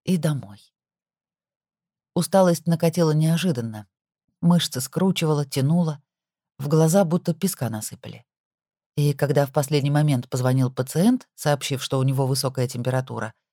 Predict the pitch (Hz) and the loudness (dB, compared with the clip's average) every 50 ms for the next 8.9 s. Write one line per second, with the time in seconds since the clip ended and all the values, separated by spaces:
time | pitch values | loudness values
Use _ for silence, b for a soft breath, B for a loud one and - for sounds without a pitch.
0 | _ _ _ - 170 214 233 226 165 143 120 113 107 104 - - 117 120 - - | _ _ _ -2 0 0 0 2 0 0 -2 -2 -6 -8 -12 -14 -18 -18 -20 -20
1 | _ _ _ _ _ _ _ _ _ _ _ _ _ _ _ _ _ _ _ _ | _ _ _ _ _ _ _ _ _ _ _ _ _ _ _ _ _ _ _ _
2 | _ _ _ _ _ _ 160 175 196 190 - 180 175 165 170 165 160 160 151 165 | _ _ _ _ _ _ 2 2 2 2 2 0 2 4 4 4 4 2 2 2
3 | 180 165 165 156 160 160 - 165 165 160 - 151 - 156 147 - 175 180 170 156 | 2 4 4 2 0 -2 2 0 0 0 -2 -10 -10 -10 -4 0 2 2 4 2
4 | 165 151 156 156 147 - 175 170 147 117 104 98 95 _ _ _ _ _ _ _ | 2 2 2 0 0 0 -2 -2 -2 -4 -8 -10 -16 _ _ _ _ _ _ _
5 | _ _ _ _ _ _ - - - 175 180 233 254 285 - 175 127 127 - 139 | _ _ _ _ _ _ -12 -2 0 0 0 0 -2 -2 -2 -2 -4 -4 -6 -8
6 | 131 - 226 247 - _ - 165 160 - - 254 254 240 190 180 160 - - 160 | -6 -4 -6 -6 -6 _ -4 -4 -2 0 0 2 2 2 2 0 0 0 0 2
7 | 165 160 185 202 - - 165 170 - - 165 165 - 226 254 226 196 170 151 143 | 2 2 2 2 0 0 -2 -2 0 0 0 2 4 4 2 2 2 0 0 -2
8 | 160 - - 226 220 170 170 185 - - 147 165 196 208 190 190 175 | -4 -4 -2 0 0 0 0 -2 -2 -4 -2 0 2 2 2 2 0